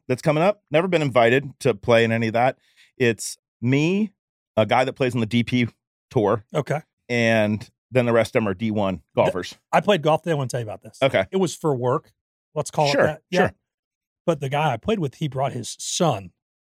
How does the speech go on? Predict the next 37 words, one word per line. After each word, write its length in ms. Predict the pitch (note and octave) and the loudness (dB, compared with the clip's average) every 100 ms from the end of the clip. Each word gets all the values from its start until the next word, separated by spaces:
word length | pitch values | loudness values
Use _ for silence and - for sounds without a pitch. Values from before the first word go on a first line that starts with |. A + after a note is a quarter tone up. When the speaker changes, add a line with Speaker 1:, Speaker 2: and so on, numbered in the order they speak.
| - | -10
Speaker 2:
who 320 | C#3+ C3+ A#2+ C#3+ | -6 -4 -6 -6
is 240 | D3+ C3+ | -8 -8
gonna 220 | - E3 | -8 -8
start 160 | - E3 | -6 -6
listening 240 | E3+ F3 | -6 -6
to 60 | D#3 | -6
the 80 | D3 | -2
pod, 200 | D#3+ F#3+ | -2 -4
he 80 | - | -6
said. 300 | G#2 G2 - _ _ _ D3 | -12 -12 -18 _ _ _ 2
Speaker 1:
How 60 | |
Speaker 2:
But 40 | D3+ | 2
Speaker 1:
old's 120 | C3 | 0
this 100 | - | -4
kid? 240 | G2+ - _ | -4 -4 _
Speaker 2:
twenty-one. 380 | - F3+ E3+ D3+ | 0 2 2 0
He's 240 | C#3+ B2+ | -2 -4
the 100 | C3 | -2
number 480 | C3 D3+ F3 F#3+ G3 - | -2 0 0 0 -2 -6
one 480 | C3+ D3 D#3 E3 - | -4 0 0 0 -4
player 580 | - D#3 C#3 A2 G#2 _ _ - | -2 -2 -2 -6 -14 _ _ -4
at 140 | C#3 | -2
a 140 | B2+ | -2
local 480 | B2 D3 C#3 D3+ C#3+ - _ - | 0 0 0 -4 -6 -10 _ -4
Division 400 | D3 D3+ C3+ B2+ | 2 2 0 -2
two 160 | C3+ | -2
college 340 | A#2 A#2 G#2 - | -4 -6 -8 -14
team 140 | G#2+ F2 | -16 -20
here. 180 | _ _ _ _ _ F2 | _ _ _ _ _ -10
Speaker 1:
Local. 480 | F#2 F2 - D2+ _ _ _ - | -6 -6 -8 -14 _ _ _ -6
Okay. 300 | C3+ F#2+ F#2+ _ | -2 -2 -4 _
Speaker 2:
Local 280 | D#3 E3 D3 | 0 0 0
to 120 | C#3+ | -2
the 80 | C3 | -2
Winter 180 | B2 B2+ | -2 -4
Park 240 | B2 A2 | -6 -8
area. 280 | A2+ G#2 G#2+ | -14 -20 -20